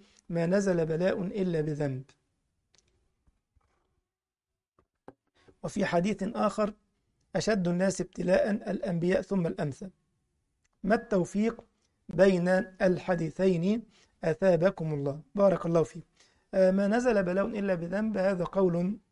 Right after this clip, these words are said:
لعلي ابن أبي طالب رضي الله عنه وأرضاه،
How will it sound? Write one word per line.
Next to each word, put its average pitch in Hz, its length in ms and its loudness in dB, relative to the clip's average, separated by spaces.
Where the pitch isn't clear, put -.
لعلي 175 720 0
ابن 175 200 2
أبي 160 240 -2
طالب 185 420 2
رضي 175 200 6
الله 175 120 4
عنه 175 160 -2
وأرضاه، 175 400 4